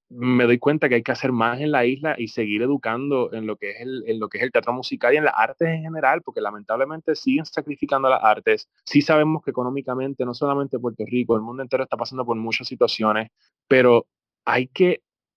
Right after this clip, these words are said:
hay que ayudar a esos jóvenes que en realidad quieren destacarse y que mediante el arte quieren ayudar en general, porque la gente a veces no piensa en eso, pero las artes ayudan en muchos aspectos.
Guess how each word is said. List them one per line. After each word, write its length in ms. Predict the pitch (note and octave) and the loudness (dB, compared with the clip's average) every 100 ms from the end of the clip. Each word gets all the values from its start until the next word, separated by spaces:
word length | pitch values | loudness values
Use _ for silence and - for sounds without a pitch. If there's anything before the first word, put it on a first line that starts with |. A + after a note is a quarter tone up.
| - | -8
hay 160 | A#2 B2+ | -6 -2
que 120 | D#3 | 0
ayudar 320 | E3+ D3 D3+ | 2 2 2
a 80 | D3 | 0
esos 220 | C3+ D3 | 0 -6
jóvenes 320 | B2+ C3+ D3+ | -4 -4 -4
que 100 | - | -8
en 40 | A#2+ | -10
realidad 260 | A2+ G#2+ | -4 -2
quieren 180 | A2 C#3 | 0 -2
destacarse 560 | C#3 - A#2 B2 C3 C#3 | -2 -6 -2 0 0 -2
y 40 | |
que 120 | B2+ | 0
mediante 380 | A2 G#2+ G#2+ G2+ | 0 0 0 -2
el 80 | G2+ | -2
arte 240 | G#2+ C#3 B2+ | -2 -2 -4
quieren 420 | - B2 C#3+ C#3+ | 0 0 2 -2
ayudar 580 | A#2+ G#2+ F#2+ B2+ A#2+ - _ _ _ _ - | -2 -4 0 2 2 -2 _ _ _ _ -6
en 160 | A#2+ | -4
general, 400 | G#2+ A2+ G2+ A#2+ | -4 -4 -2 -2
porque 160 | B2 A#2 | 0 -2
la 100 | G#2 | -2
gente 220 | G#2 A2+ | -4 -4
a 40 | D3+ | -4
veces 160 | D3+ | -4
no 100 | D3+ | -8
piensa 260 | C#3+ C#3+ C#3 | -8 -8 -6
en 80 | A2 | -2
eso, 260 | B2 B2+ | -2 0
pero 160 | A2 G#2 | 2 2
las 140 | G2+ | 2
artes 240 | G2+ - C3+ | -2 -4 -2
ayudan 420 | C#3+ B2 C#3+ D3 _ _ _ _ | 2 4 2 0 _ _ _ _
en 120 | B2 | -4
muchos 360 | A#2 A#2 C#3 E3 | 0 0 0 -2
aspectos. 540 | C#3 - B2 - - | -4 -2 -2 -2 -12